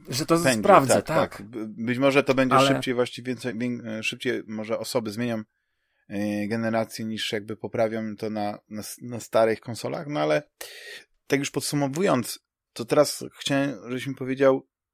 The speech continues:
Speaker 2: jak to wygląda właśnie z tym, z tym flafem,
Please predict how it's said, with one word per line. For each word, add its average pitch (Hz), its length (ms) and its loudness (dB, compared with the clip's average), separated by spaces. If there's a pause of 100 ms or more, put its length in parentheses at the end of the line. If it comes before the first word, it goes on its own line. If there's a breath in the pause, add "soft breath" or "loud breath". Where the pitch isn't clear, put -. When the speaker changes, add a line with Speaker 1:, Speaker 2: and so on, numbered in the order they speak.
Speaker 2:
jak 135 220 2
to 131 100 -4
wygląda 127 400 0
właśnie 120 320 -4
z - 100 -10
tym, 113 260 -6 (420 loud breath)
z - 120 -14
tym 123 160 -4
flafem, 135 680 4